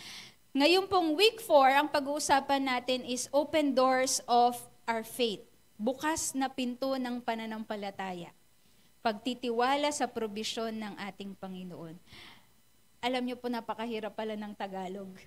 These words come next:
<laughs> Kaya sabi ko, hirap na hirap ako mag-translate. Bakit Pilipino naman ako? Bakit ganito yung translation? Na iba po pala, di po ba? Kaya pagka may seven A M service po pala,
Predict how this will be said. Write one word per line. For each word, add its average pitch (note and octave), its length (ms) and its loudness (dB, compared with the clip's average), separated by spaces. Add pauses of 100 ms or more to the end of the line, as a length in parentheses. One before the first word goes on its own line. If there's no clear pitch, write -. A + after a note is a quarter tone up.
(840)
<laughs> - 1040 -8
Kaya D4 320 8 (320)
sabi D#4+ 320 2
ko, E4 240 -2
hirap D#4 240 0
na D4+ 160 -2
hirap D#4 320 0
ako D#4+ 240 -2
mag-translate. D#4 720 -4
Bakit B4+ 320 -4
Pilipino G4 480 0
naman F#4 320 0
ako? D#4 160 -2
Bakit E4+ 400 0
ganito E4+ 320 -4
yung D#4+ 400 -4
translation? B3+ 1040 -2 (480)
Na D4 480 2
iba E4 240 2
po D#4+ 240 -2
pala, B3+ 400 4
di A3 160 -6
po A3 160 -4
ba? G3 320 -2
Kaya D#4 240 4
pagka D#4 560 6 (560)
may D4+ 160 4
seven G#4+ 480 4
A D#4+ 320 6
M D#4 80 -4
service C4 480 0
po C4 240 -6
pala, G#3 480 -4